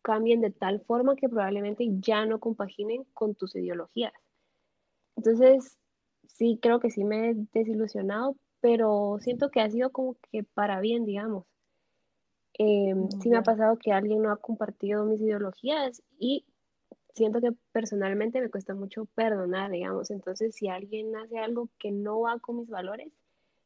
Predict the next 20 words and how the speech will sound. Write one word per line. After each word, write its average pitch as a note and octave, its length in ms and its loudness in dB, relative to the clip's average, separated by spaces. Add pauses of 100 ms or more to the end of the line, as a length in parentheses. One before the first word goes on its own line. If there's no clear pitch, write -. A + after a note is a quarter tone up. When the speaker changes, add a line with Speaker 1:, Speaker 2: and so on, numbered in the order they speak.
Speaker 1:
tiendo A#3+ 240 10
mucho B3 240 4
a C4 40 2
alejarme A3 440 0
inmediatamente. G3+ 880 -2 (540)
Toda, C4 260 8
yo C#4 80 0 (160)
siento D#4 220 0
que C4+ 100 2
todas A#3+ 180 2
las C4+ 120 -2
personas A3 420 -4
le G#3+ 80 0
dan G3+ 300 -2
más G#3 200 -4
importancia A3 760 -6 (760)
a G3+ 140 -6
ciertas G#3 500 2
cosas. A3 460 -6
Entonces, A3 560 -4